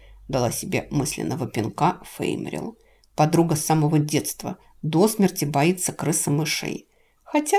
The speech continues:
древесные тварюшки обитатели фруктовых садов, несмотря на название, даже не грызуны, а стало быть, нечего их страшиться. Но уловка подействовала.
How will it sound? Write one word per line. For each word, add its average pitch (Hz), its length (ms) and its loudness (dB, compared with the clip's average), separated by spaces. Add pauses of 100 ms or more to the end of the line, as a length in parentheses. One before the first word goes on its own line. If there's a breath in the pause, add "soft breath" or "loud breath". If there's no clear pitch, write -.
(120)
древесные 220 500 2
тварюшки 190 540 2
обитатели 151 520 0
фруктовых 135 520 -6
садов, - 580 -2 (140)
несмотря 151 500 2
на 156 140 4
название, 214 520 4
даже 190 400 2
не 185 120 6
грызуны, 156 800 4 (440 soft breath)
а 170 80 0
стало 170 300 4
быть, 165 280 -2
нечего 151 420 0
их - 100 -4
страшиться. - 880 -6 (800)
Но 370 200 8
уловка 330 360 4
подействовала. 220 960 2